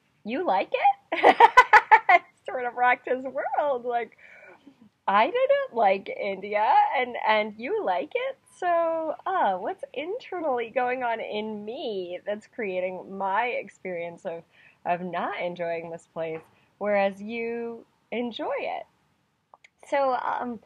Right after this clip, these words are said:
what goes on in our head? And, and, like, if I were to walk through London and think, um, "Oh, the people here aren't nice, and I've heard that Londoners aren't friendly," and all of that,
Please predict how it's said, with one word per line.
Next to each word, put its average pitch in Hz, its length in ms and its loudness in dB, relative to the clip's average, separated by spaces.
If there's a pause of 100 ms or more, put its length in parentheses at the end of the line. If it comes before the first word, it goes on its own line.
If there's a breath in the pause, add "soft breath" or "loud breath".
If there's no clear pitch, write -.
(340 loud breath)
what 247 540 -6
goes 320 300 -4
on 247 240 -2
in 262 140 -6
our 220 120 -4
head? 226 520 -2 (140)
And, 185 360 -6
and, 202 180 -4 (260 loud breath)
like, 240 160 -6
if 269 120 -6
I 262 140 0
were 349 160 -4
to 247 100 -4
walk 214 300 -4
through 202 200 -6
London 214 520 -4
and 180 260 -8
think, 165 380 -6 (420 loud breath)
um, 170 300 -4 (320)
"Oh, 277 180 2
the 214 80 -6
people 185 300 -10
here 175 160 -8
aren't - 280 -8
nice, 302 460 0
and 180 120 -6
I've 165 120 -10
heard 180 200 -4
that 160 140 -6
Londoners 156 520 -12
aren't 165 280 -10
friendly," 269 460 -8
and 202 120 -6
all 170 140 -6
of - 120 -18
that, 277 180 -6